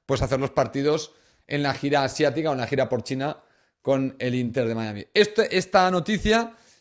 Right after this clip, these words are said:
ya eliminaría toda opción de que Messi aterrizara en el Camp Nou, aparte de que si habéis seguido un poco este canal, sabéis que en el mercado de invierno, o de, de, sí, de invierno, la ventana de invierno de fichajes,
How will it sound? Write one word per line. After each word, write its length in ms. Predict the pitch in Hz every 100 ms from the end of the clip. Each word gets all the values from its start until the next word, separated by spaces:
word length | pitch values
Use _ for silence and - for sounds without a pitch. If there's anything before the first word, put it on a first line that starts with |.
| -
ya 200 | 151 185
eliminaría 580 | 185 175 165 160 180 185 -
toda 240 | 170 160 160
opción 340 | 156 160 170
de 100 | 170
que 160 | - 139
Messi 440 | 131 151 - 180
aterrizara 480 | 147 131 120 113 139
en 80 | 139
el 100 | 123
Camp 200 | 147 147
Nou, 240 | 170 208 - _ _ -
aparte 760 | 147 - 208 240 - 214 330 139
de 120 | 135
que 120 | 123
si 80 | 131
habéis 200 | 135 139
seguido 240 | 151 151
un 60 | 131
poco 160 | 147
este 140 | 147 139
canal, 340 | 156 170 208 - _ -
sabéis 460 | - 139 170 165
que 220 | 175 165 135
en 80 |
el 100 | 135
mercado 460 | 127 123 131 165 180
de 140 | 170
invierno, 760 | 151 143 156 196 175 165 190 - -
o 140 | 113
de, 120 | 117
de, 880 | 127 104 113 104 107 107 107 104 98
sí, 180 | - 131
de 80 | 107
invierno, 440 | 120 160 151 165
la 80 | 131
ventana 300 | 107 135 139
de 80 | 127
invierno 260 | 135 139
de 80 | 135
fichajes, 480 | 131 165 151 160